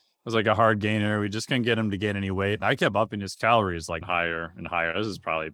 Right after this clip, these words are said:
twelve years ago. And I asked John, I said, "What do I, like, what do I do with this guy?" And he's, "Just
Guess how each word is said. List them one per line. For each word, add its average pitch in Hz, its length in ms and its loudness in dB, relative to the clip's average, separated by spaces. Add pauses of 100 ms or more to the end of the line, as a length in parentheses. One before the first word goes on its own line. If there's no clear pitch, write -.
(380)
twelve 85 220 -6
years 85 200 -6
ago. 82 260 -6 (600)
And 98 80 -4
I 101 40 2
asked 104 220 0
John, 101 180 0
I 98 60 -6
said, - 180 -6
"What 156 120 4
do 185 100 2
I, 139 100 6
like, - 80 -8 (540)
what 135 120 -8
do 190 100 0
I 160 60 0
do 147 220 0
with 262 180 -2
this 120 200 -4
guy?" 90 280 -2 (540)
And 110 120 -4
he's, 117 160 -2 (120)
"Just 190 220 -2